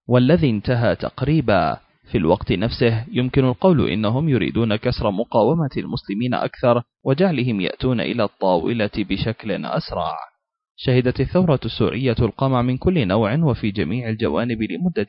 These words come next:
تسع سنوات. لقد شهدت خيانة المنافقين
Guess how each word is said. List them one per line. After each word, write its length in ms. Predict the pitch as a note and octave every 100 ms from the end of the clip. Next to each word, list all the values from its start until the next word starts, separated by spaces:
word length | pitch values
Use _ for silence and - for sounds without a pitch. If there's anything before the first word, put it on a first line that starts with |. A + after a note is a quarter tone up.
| G#2+
تسع 240 | - - G2 -
سنوات. 500 | G2+ F#2 C3 C3+ - - _ -
لقد 260 | G#2+ - -
شهدت 360 | G#2+ G#2 A#2 -
خيانة 440 | G2+ C#2+ G#2+ G#2+ A2
المنافقين 880 | G2 G#2+ A#2+ G2+ - - B2 A#2+